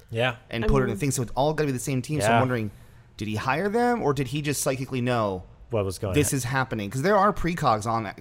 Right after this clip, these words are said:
Speaker 2: Krakoa.
Speaker 1: Yeah.
Speaker 3: Yeah.
Speaker 1: Maybe he put it into their mind, like, "Hey, listen, you guys should, you know,
Speaker 2: You
Speaker 1: do
Speaker 2: guys should
Speaker 1: this.
Speaker 2: probably kill
Speaker 1: This is
Speaker 2: him.
Speaker 1: how to do this."
Speaker 2: Exactly.
Speaker 1: Yeah.
Speaker 2: And then sort of like a, "I didn't hire you, but I definitely hired you."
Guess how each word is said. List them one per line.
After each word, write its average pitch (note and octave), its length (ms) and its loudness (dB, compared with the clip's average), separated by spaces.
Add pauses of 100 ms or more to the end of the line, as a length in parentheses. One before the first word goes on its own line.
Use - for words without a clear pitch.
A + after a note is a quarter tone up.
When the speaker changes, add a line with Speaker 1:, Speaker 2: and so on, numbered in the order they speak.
Speaker 2:
Krakoa. A2+ 580 0
Speaker 1:
Yeah. A2+ 220 -2
Speaker 3:
Yeah. G#2 240 -2 (100)
Speaker 1:
Maybe B2 200 2
he B2 100 2
put B2+ 180 4
it A2+ 100 4
into G#2+ 360 -2
their F#2+ 240 0
mind, G2 360 -4
like, G2 140 -2
"Hey, D3 160 4
listen, B2+ 460 0
you A2+ 80 -6
guys A#2 180 2
should, G#2 400 -2
you A2 80 -6
know, E3+ 60 2
Speaker 2:
You E3+ 80 4
Speaker 1:
do - 20 -4
Speaker 2:
guys D#3 160 4
should - 120 4
Speaker 1:
this. - 160 -4
Speaker 2:
probably C3 200 -2
kill D#3+ 220 2
Speaker 1:
This C#3+ 100 4
is A2+ 100 2
Speaker 2:
him. G2+ 80 -2
Speaker 1:
how A#2+ 140 4
to G#2+ 100 0
do G2 220 -2
this." F2+ 140 -2
Speaker 2:
Exactly. G#2+ 480 -2
Speaker 1:
Yeah. F#2 120 -6
Speaker 2:
And A#2+ 120 -4
then B2+ 260 0 (500)
sort G3 180 4
of E3+ 80 2
like D3 120 4
a, B2 200 6
"I B2 80 2
didn't D3 200 0
hire D3+ 240 2
you, A#2 160 0
but G#2 120 -4
I G2 80 -4
definitely F2 460 -10
hired - 380 -14
you." - 60 -18